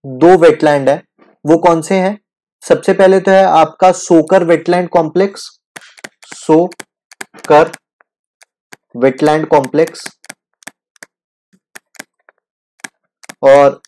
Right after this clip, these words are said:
दूसरे नंबर पर है दोस्तों आपका सो मोरिरी लेक।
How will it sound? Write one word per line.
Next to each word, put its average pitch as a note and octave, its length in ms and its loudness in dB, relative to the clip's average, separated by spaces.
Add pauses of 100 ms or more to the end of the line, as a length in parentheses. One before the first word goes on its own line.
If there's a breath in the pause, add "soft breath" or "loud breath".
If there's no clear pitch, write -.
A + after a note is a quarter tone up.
(100)
दूसरे D#3 380 -2
नंबर F3+ 280 0
पर F#3 180 2
है F3+ 80 4
दोस्तों E3+ 360 0
आपका E3 320 0 (640)
सो F#3 220 2 (680 loud breath)
मोरिरी D#3 460 2
लेक। C3 300 -2